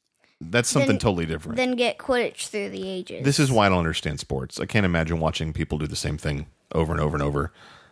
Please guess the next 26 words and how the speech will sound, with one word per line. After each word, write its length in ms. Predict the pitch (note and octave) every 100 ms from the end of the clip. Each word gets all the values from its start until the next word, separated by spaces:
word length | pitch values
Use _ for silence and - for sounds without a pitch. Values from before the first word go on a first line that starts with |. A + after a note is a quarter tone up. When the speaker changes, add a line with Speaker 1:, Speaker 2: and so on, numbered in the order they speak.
| _
Speaker 1:
There's 120 | - A2+
only 140 | G#2+
so 160 | - G#2
many 140 | F#2
things 280 | E2+ F2 D#2
that 80 | D#2+
can 120 | -
happen 280 | E2 D2+ D2
in 100 | C#2+
football, 480 | D2 D2 C2+ C2+ - -
but, 180 | E2+ D#2+
uh, 300 | D#2 D2+ D#2+ - _ _ _ _
I 100 | -
think 200 | F2 G#2+ F#2
she 120 | G2+
was 120 | F2+
kind 160 | - F2
of 60 |
feeling 260 | - F2+ D#2+
the 80 | D2+
same 220 | - C#2+
way. 260 | D2 C2 - _ _ _ - - _
So, 720 | - - B2 A2 G#2+ G2 G2 - _ _ _ _ _ _
at 120 | B2
this 140 | G3+ -
point, 420 | C3+ A2 G2